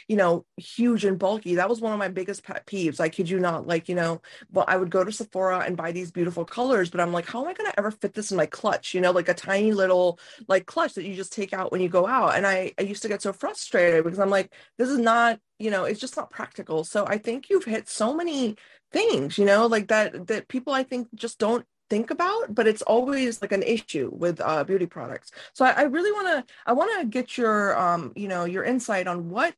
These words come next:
went into creating, like, just the overall aesthetic. I know that, I'm sure that a lot of, um, uh, people, uh, you know, and consumers,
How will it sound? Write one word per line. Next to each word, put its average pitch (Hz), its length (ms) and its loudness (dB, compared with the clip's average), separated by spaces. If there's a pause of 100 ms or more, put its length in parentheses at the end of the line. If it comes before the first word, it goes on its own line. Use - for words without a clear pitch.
went 202 260 -2
into 202 320 -6
creating, 180 640 -4
like, 156 220 -4
just 214 260 -8
the - 140 -2
overall 190 500 0
aesthetic. 175 400 -4
I 185 80 -4
know 202 200 -4
that, 220 220 0 (240)
I'm 208 100 -2
sure 240 200 2
that 208 140 2
a - 20 2
lot 185 240 0
of, 190 180 -4
um, 160 520 -6 (480)
uh, 156 160 -8
people, 180 680 2 (140)
uh, 160 280 4
you 196 120 -2
know, 170 100 2
and 165 100 -2
consumers, 180 760 0